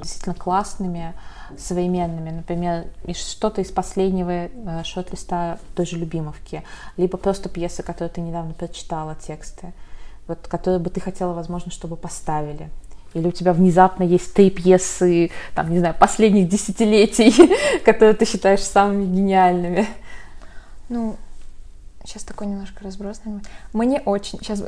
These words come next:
Speaker 2: реклама, да, будет?
Speaker 1: Да.
Speaker 2: Мне очень нравится пьеса Булата
Speaker 1: <laughs> Минкина.
Speaker 2: Базаряна. Ну вот мне нравится она, ну хоть
Speaker 1: Булат Минкин, Базаряда. Один из, э, Булат будет одним из гостей нашего подкаста.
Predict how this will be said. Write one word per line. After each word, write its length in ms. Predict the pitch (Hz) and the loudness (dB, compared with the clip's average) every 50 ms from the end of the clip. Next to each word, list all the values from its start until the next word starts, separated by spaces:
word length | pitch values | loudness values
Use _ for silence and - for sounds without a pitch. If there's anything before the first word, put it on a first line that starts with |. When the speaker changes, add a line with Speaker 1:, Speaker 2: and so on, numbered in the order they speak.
| - - - | -8 -6 -2
Speaker 2:
реклама, 460 | - 208 254 247 - 220 202 190 185 | 0 2 2 2 2 2 2 2 0
да, 80 | 196 226 | -2 -2
будет? 100 | 240 196 | 0 0
Speaker 1:
Да. 80 | 196 175 | 0 0
Speaker 2:
Мне 260 | 196 202 220 233 240 | 0 0 0 0 0
очень 400 | - - 220 226 226 - - 208 | 0 0 0 0 0 0 0 0
нравится 460 | 196 190 196 196 202 202 202 - 180 - - - - - | 0 2 2 2 2 0 0 -2 -4 -6 -6 -10 -10 -8
пьеса 320 | - - 196 196 - 190 180 | -4 -4 -4 -2 0 2 4
Булата 400 | 175 180 175 175 180 - 180 - - - - - | 4 4 4 4 2 0 -2 -4 -8 -8 -10 -12
Speaker 1:
<laughs> 220 | - - - - - | -12 -12 -6 0 2
Минкина. 220 | 330 247 - 247 | 6 8 10 10
Speaker 2:
Базаряна. 500 | 240 208 202 202 202 208 247 226 220 214 | 10 10 10 10 10 10 10 10 10 10
Ну 60 | 254 | 10
вот 160 | 285 294 294 311 | 10 8 8 8
мне 240 | 294 302 294 285 | 8 8 8 8
нравится 480 | 285 277 269 269 254 220 214 - - 233 | 8 8 8 8 8 6 6 4 2 2
она, 120 | 220 220 220 | 2 2 2
ну 120 | 233 247 | 2 2
хоть 220 | - 294 277 - - | 4 4 4 8 10
Speaker 1:
Булат 280 | 214 240 311 339 339 | 12 12 12 12 12
Минкин, 380 | 240 220 196 196 190 - 180 185 | 8 6 4 4 4 2 2 4
Базаряда. 640 | 214 233 226 247 226 208 196 180 175 165 165 165 165 - | 4 4 6 6 8 10 10 10 10 10 8 6 4 6
Один 260 | - 185 190 254 254 254 | 4 4 6 6 4 4
из, 220 | 240 220 202 202 190 | 4 2 2 2 2
э, 760 | 202 196 190 185 185 185 180 180 180 180 180 180 175 175 175 - - - | 4 4 6 6 6 6 6 4 4 4 4 4 2 2 -2 -4 -6 -4
Булат 380 | 190 185 185 185 226 269 240 202 | -2 2 4 6 8 8 6 4
будет 300 | 202 214 185 202 190 - | 2 0 0 0 2 2
одним 320 | 180 175 196 202 202 190 | 2 2 2 2 4 2
из 240 | 190 190 180 170 175 175 170 | 2 2 0 0 0 0 0
гостей 420 | 165 175 - - - 285 190 175 175 | 2 2 0 2 4 4 4 4 4
нашего 300 | 170 160 - - - 170 | 2 0 0 0 0 2
подкаста. 680 | - 180 185 - - 254 302 - - - 202 180 170 | 2 2 4 6 8 8 8 6 4 2 2 2 2